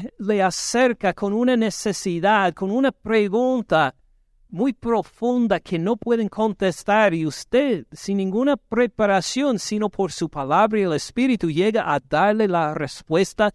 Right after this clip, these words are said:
indicada en el momento necesario. ¿Esto le daría felicidad de poder ser utilizado así?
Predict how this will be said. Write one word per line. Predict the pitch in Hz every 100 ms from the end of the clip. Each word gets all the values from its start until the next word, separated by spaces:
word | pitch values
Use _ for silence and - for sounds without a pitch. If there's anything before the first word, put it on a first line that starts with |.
| _ _
indicada | 208 160 143 - 139 165 208
en | 165
el | 139
momento | 127 120 127 170 190 185
necesario. | 139 - 135 - 127 165 208 240 _ _ _ _ _ _ _ _ _ _ _ _
¿Esto | 165 175 214
le | 214 196
daría | 165 170 175 196 190
felicidad | - 170 180 - 151 151 175
de | 180 170
poder | 147 151
ser | 165 - 156
utilizado | 165 - 139 131 151 156 160
así? | 143 - 175 196